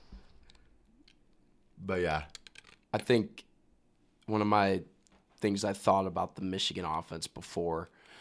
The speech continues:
Speaker 2: going into this game is it's a run heavy and it's very West Coast passing. J J,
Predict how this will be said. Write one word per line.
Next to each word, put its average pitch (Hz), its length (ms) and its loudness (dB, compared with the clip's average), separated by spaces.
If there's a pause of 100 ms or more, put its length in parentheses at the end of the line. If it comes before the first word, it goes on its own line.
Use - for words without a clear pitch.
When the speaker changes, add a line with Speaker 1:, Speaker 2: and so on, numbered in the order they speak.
(360)
Speaker 2:
going 104 260 4
into 98 160 4
this 101 240 2
game 95 260 2
is 90 220 -2
it's 92 300 -6
a 92 60 -4
run 95 260 2
heavy 110 500 4 (300)
and 87 440 0 (300)
it's 104 140 -4
very 95 240 2
West 82 360 -6
Coast - 300 -10
passing. - 480 -10
J 92 220 -2
J, 85 260 -4